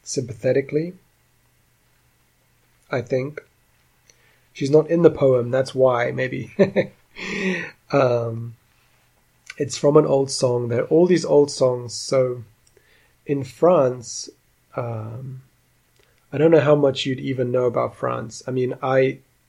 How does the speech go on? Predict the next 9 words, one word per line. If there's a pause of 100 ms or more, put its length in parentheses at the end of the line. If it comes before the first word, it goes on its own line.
(760)
I'm
always
surprised
the
more
I
learn
about (180)
France.